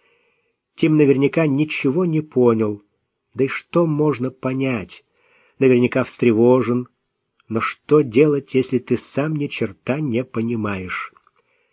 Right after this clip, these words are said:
То ли это случилось утром, то ли в четверг,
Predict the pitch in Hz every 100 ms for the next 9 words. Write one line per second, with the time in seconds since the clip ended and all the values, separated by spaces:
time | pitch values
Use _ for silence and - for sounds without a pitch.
0 | _ _ _ _ _ _ _ 147 156 147
1 | 147 151 139 - 135 147 135 127 - 170
2 | 165 156 156 - 123 113 107 - - -
3 | 98 123 139 135 - -